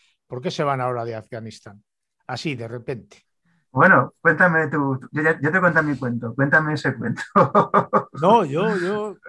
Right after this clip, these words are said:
Speaker 1: yo quiero saber por qué Estados Unidos coge, recoge las campañas y se larga de Afganistán cuando supuestamente estaban allí para proteger al pueblo. Ya les dejan todo desamparado, pero no se va a Estados Unidos, se va a todo el mundo.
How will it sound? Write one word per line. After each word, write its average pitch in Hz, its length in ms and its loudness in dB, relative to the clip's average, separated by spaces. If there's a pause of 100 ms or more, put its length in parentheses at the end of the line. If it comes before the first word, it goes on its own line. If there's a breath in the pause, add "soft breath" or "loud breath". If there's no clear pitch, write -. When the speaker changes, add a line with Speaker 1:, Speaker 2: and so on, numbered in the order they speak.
Speaker 1:
yo 160 100 -4
quiero 220 220 2
saber 196 340 2
por 185 160 0
qué 202 220 -4
Estados 190 380 -2
Unidos 190 320 -4
coge, 196 300 -4
recoge 147 380 -6
las 180 160 -2
campañas 185 480 -4
y 170 80 -6
se 143 120 -6
larga 160 280 -2
de 156 80 -2
Afganistán 147 560 -6
cuando 139 200 -8
supuestamente 143 600 -12
estaban 147 300 -6
allí 143 180 -8
para 143 240 -6
proteger 135 380 -12
al 123 120 -10
pueblo. 107 240 -20
Ya 143 220 -8
les 156 120 -8
dejan 156 280 -10
todo 156 200 -8
desamparado, 139 640 -8
pero 135 160 -14
no 165 60 -12
se 180 80 -8
va 165 80 -4
a - 20 -8
Estados 123 300 -10
Unidos, 139 280 -12
se - 80 -16
va 143 60 -10
a 151 40 -14
todo 135 120 -12
el 151 40 -14
mundo. 131 280 -14